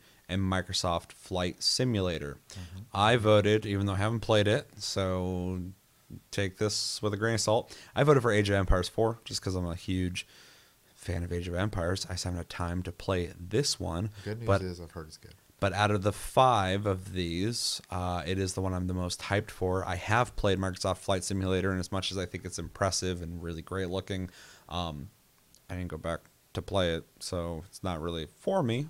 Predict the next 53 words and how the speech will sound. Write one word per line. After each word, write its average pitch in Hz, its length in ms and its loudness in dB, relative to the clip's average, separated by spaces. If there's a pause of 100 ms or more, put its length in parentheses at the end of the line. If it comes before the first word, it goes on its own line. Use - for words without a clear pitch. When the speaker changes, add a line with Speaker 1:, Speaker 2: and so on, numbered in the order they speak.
Speaker 1:
but 98 140 2
I'm 92 100 0
happy 107 280 0
it - 20 2
Speaker 2:
For 117 60 2
Speaker 1:
exists. 104 440 0
Speaker 2:
sure. - 100 -18 (300)
Speaker 1:
I've 92 100 -4
heard 196 220 -2
great 107 220 2
things 117 200 2
about 98 220 4
Inscription. 123 640 -2 (180)
Speaker 2:
I 87 80 -6
was 87 120 -8
gonna 85 180 -8
say 82 200 -8
Inscription's - 460 -12
getting 73 180 -12
a 73 60 -14
lot 71 160 -12
of 71 100 -18
positive 71 380 -18
feedback. 82 200 -18
Speaker 1:
But 95 500 2
every 104 160 -2
time 117 120 0
I 104 60 2
watch 104 220 2
a 95 40 0
video 107 220 2
on 90 100 0
it, 87 40 -2
I - 20 -2
don't 95 80 -2
know 98 80 -2
what 90 100 -4
the - 60 -18
fuck's - 220 -2
happening. 101 500 -2 (200)
Humankind 143 540 2
I've 127 100 2
heard 120 100 0
really 110 180 -2
good 107 100 -2
things 107 220 -2
about 101 160 2
as 95 100 -4
well. 95 300 -2 (1300)
Problem 113 260 6
is, 98 540 0 (1900)
I 113 100 -4
don't, 120 220 -6